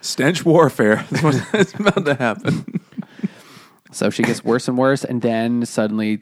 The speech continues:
Speaker 2: the, you know, the baby is just not being born, and the doctor says, "I think we should do a C-section." And they still, they can't even ask Catherine. They have to ask him, even though they're not married. Anyway, they ask the man anyway,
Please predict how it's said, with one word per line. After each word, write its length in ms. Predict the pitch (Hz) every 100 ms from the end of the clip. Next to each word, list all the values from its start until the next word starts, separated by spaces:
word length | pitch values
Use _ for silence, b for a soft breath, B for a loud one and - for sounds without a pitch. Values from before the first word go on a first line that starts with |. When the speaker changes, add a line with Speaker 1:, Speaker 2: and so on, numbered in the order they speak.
| -
Speaker 2:
the, 120 | 104
you 140 | 98
know, 300 | 98 95 95 - _ _ _
the 80 | -
baby 360 | - 107 98 101
is 140 | 101
just 380 | - 104 - - -
not 520 | 101 95 98 98 - - -
being 220 | - 107 110
born, 500 | 110 107 107 110 -
and 140 | 110
the 60 | 104
doctor 400 | 101 98 98 101
says, 460 | - 98 92 92 - b b b b
"I 100 | -
think 300 | - - 90
we 80 | 95
should 220 | 101 107
do 180 | 107 123
a 60 | 131
C-section." 880 | - 151 143 143 131 156 143 147 - -
And 480 | 117 110 107 104 - b b b
they 260 | 135 156 139
still, 480 | - - 202 214 170
they 140 | 147
can't 300 | 147 - 180
even 240 | 165 151 139
ask 400 | 135 131 139 -
Catherine. 560 | - 127 135 113 98
They 140 | 98 92
have 240 | 107 -
to 80 | -
ask 300 | 110 110 -
him, 400 | - 156 131 127 - b b b
even 300 | 170 185 175
though 180 | 165 147
they're 180 | 131 123
not 300 | 123 156 -
married. 600 | 113 127 123 95 95 - -
Anyway, 440 | 101 92 80 90 _ b b -
they 80 |
ask 200 | 143 139
the 80 | -
man 220 | 127 107 -
anyway, 360 | 95 - -